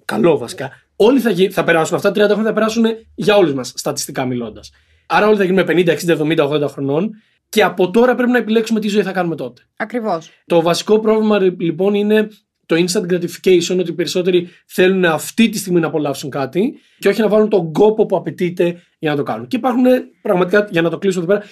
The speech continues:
Speaker 1: υπάρχουν δύο κατευθύνσεις. Το ένα είναι πόσα θα ξοδεύεις, άρα ότι περιορίζει το πόσα ξοδεύεις με αυτό που είπαμε πριν. Και ο δεύτερος άξονας είναι και το πόσα βγάζεις.
Speaker 2: Μμμ.
Speaker 1: Ε, γιατί πάρα πολλοί κόσμος δεν εστιάζει τόσο πολύ στο να μειώσει άπειρα τα έξοδά του,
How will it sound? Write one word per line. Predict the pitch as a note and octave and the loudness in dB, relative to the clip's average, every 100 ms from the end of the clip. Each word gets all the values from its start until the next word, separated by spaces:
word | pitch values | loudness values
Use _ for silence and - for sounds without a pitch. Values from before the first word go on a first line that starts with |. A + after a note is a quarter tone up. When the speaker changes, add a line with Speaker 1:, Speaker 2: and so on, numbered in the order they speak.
| - | -10
Speaker 1:
υπάρχουν | A#3+ A3 G#3 | -2 2 4
δύο | A3 | 4
κατευθύνσεις. | F#3 D3+ C#3 D3 C#3 G#3 G#3+ - _ _ | 2 0 -2 -4 -2 -2 -2 -8 _ _
Το | F3+ | 0
ένα | F#3+ G#3+ | 4 4
είναι | A3 G3+ - - _ _ _ _ | 4 2 0 -10 _ _ _ _
πόσα | - F#3 F#3+ | -2 0 0
θα | E3+ | -4
ξοδεύεις, | - D3+ C#3+ C3 D#3 - | -2 0 2 2 0 -2
άρα | - D3+ D3+ | 0 2 2
ότι | C#3+ | -2
περιορίζει | C3 D3 C#3+ D3+ D3 | -4 0 2 0 -2
το | C#3 | -6
πόσα | C#3+ C#3+ | -10 -10
ξοδεύεις | C#3 B2+ C#3+ C3 - _ - | -6 -2 -2 -2 -10 _ -8
με | G3 | -6
αυτό | F#3 | -4
που | D3 | -6
είπαμε | C#3 | -6
πριν. | A#2+ D3 A#3 - _ _ | -4 -2 -2 -4 _ _
Και | D#3+ | -2
ο | |
δεύτερος | G3+ A#3+ A3 | 0 -2 -4
άξονας | A#3 A#3+ G#3+ | -4 -4 -4
είναι | A3 | -2
και | G#3 | -4
το | |
πόσα | G3 F#3+ E3 | -4 -4 -4
βγάζεις. | C#3+ C#3+ A2+ - - | -2 -4 -6 -14 -10
Speaker 2:
Μμμ. | G3 G3 A3 | -8 -6 -4
Speaker 1:
Ε, | D#3+ D#3 D#3 | 0 2 0
γιατί | D#3 D3+ F3 | -2 -2 -2
πάρα | F3+ F#3 B3+ A3+ | 0 0 0 0
πολλοί | F#3+ D#3+ | -2 -4
κόσμος | - D#3 C3+ D3+ A3 - _ _ | -4 -4 -4 -4 -4 -8 _ _
δεν | - E3+ C4 | -2 0 2
εστιάζει | A#3 B3 F#3 F3+ | 2 0 0 0
τόσο | G#3 G3+ E3+ | 0 2 -2
πολύ | E3+ E3 D#3+ D3 - | 0 2 2 0 -8
στο | - - | -10 -4
να | D#3 | 0
μειώσει | D#3 E3+ E3+ E3 | 2 2 0 -4
άπειρα | - D#3+ D#3+ D#3 | -2 -2 -2 -4
τα | C#3 | -4
έξοδά | B2+ C3 B2+ A#2+ | -8 -8 -8 -2
του, | G#3 | -2